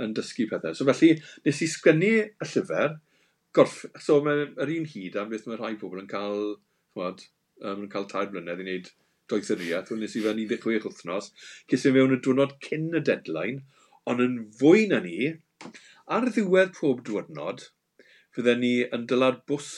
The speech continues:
ola mewn i dinas Auckland, ac yn mynd i gwahanol cocktail bars, a oedd hwn yn digwydd wedyn trwy holl gyfnod sgwennu stori Wales, achos o'n i'n, oedd e fel bo' fi mewn roth o foundry, oedd yn ben i ar dân yn sgwennu'r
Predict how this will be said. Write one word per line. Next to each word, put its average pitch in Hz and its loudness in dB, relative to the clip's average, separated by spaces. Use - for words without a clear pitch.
ola 117 0
mewn 113 -6
i 110 -8
dinas 107 -10
Auckland, 92 -14
ac 107 -10
yn 107 -8
mynd 110 -8
i 117 -2
gwahanol 113 -4
cocktail - -8
bars, 85 -8
a 110 -2
oedd 101 -6
hwn 117 -4
yn 107 -6
digwydd 107 -2
wedyn 110 -2
trwy 135 0
holl 156 4
gyfnod 113 2
sgwennu 107 -6
stori 104 -4
Wales, 92 -6
achos - -10
o'n 170 0
i'n, 165 -2
oedd 151 4
e 147 8
fel 160 2
bo' 131 0
fi 104 -6
mewn 113 -6
roth 120 -6
o 120 -14
foundry, 123 -4
oedd 113 -4
yn 117 -10
ben 135 0
i 110 -4
ar 107 -8
dân 123 -6
yn 110 -14
sgwennu'r 87 -8